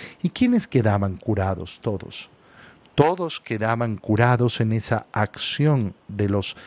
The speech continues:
eh, apóstoles, esa acción poderosa, esa acción tan grande. En la segunda lectura leemos el libro del Apocalipsis del apóstol San Juan, capítulo uno, versículos nueve al once, doce al trece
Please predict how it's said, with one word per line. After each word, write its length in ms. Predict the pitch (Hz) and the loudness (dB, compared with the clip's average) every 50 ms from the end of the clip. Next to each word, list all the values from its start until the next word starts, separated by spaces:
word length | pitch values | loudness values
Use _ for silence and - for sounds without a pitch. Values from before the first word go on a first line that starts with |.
| - - - - - | -20 -20 -20 -18 -18
eh, 60 | - - - _ - | -18 -18 -18 _ 0
apóstoles, 800 | 120 117 - - 107 104 98 - - - 90 85 78 - - - - - - - - _ - | 0 0 2 2 2 2 2 0 -4 -6 -6 -6 -6 -8 -10 -12 -16 -20 -20 -20 -14 _ -2
esa 220 | 110 98 - 110 | -2 0 0 0
acción 400 | 104 - - 123 123 135 139 - - _ _ | -2 0 0 0 2 2 0 -2 -6 _ _
poderosa, 640 | 104 101 92 101 95 110 127 151 156 - - 104 98 | 0 0 2 2 2 2 2 2 0 0 0 -2 0
esa 240 | 95 - - - | -2 -2 -4 -4
acción 360 | 98 - - - 117 110 110 107 | -6 -6 -6 -4 -4 -4 -4 -2
tan 240 | - 107 101 95 | -2 -2 -2 -2
grande. 480 | 90 104 98 92 92 87 87 80 85 - - - - - - - - - _ - | -2 0 0 0 -2 -4 -6 -8 -10 -12 -14 -18 -20 -20 -20 -20 -20 -20 _ 0
En 180 | 220 233 247 | 2 4 4
la 120 | 247 254 - | 4 4 2
segunda 580 | - - 143 139 147 147 143 147 143 139 139 - - | 0 0 -2 0 0 0 2 2 2 2 0 -4 -4
lectura 720 | 113 110 110 104 - _ - 117 107 98 98 98 110 - - _ - - - - - _ - | -2 -2 -2 -2 -2 _ -2 0 0 0 0 -2 -4 -6 -10 _ -20 -20 -20 -20 -20 _ -2
leemos 640 | 107 107 120 120 123 139 147 156 - - - - - _ _ _ _ _ _ - - _ - - - - - - - - _ _ _ _ | 2 2 4 2 2 0 0 -2 -4 -6 -8 -10 -14 _ _ _ _ _ _ -20 -20 _ -20 -20 -20 -20 -20 -20 -20 -20 _ _ _ _
el 140 | 151 151 151 | 4 6 6
libro 260 | 175 180 214 214 202 | 6 4 4 4 6
del 160 | 175 151 127 | 6 6 4
Apocalipsis 840 | 117 - - - - 107 110 120 113 - - - 139 - - - 117 | 4 2 0 0 2 2 2 2 0 -2 -4 -4 -4 -4 -6 -4 -2
del 160 | 110 110 98 | 0 0 2
apóstol 400 | 95 - - 101 - - 110 101 | 2 0 -2 -2 -2 -2 -2 0
San 160 | - - 110 | 0 0 -2
Juan, 320 | 107 - 165 170 170 147 - - - _ - - - - - - - _ - | 0 2 4 4 4 2 0 -4 -12 _ -20 -20 -20 -20 -20 -20 -20 _ 0
capítulo 480 | - 202 202 - 135 - - 147 147 160 | 2 2 2 2 0 0 0 2 2 4
uno, 340 | 180 190 156 131 135 160 175 | 4 4 4 4 4 4 4
versículos 680 | 147 117 104 - - 117 - - 120 113 104 - - | 4 4 2 0 -2 -4 -2 2 2 2 2 0 0
nueve 260 | 110 107 110 101 107 | 0 2 2 4 4
al 120 | 101 104 123 | 4 4 4
once, 500 | 139 139 135 139 135 - - 165 170 - - | 4 2 2 0 -2 0 0 0 0 -2 -4
doce 480 | 110 107 - 120 113 - - - 107 | -8 -2 2 2 2 2 2 2 2
al 140 | 98 98 92 | 0 0 0
trece 540 | - - 131 147 143 - - - 143 143 | -2 0 0 0 0 0 -2 -2 -2 -2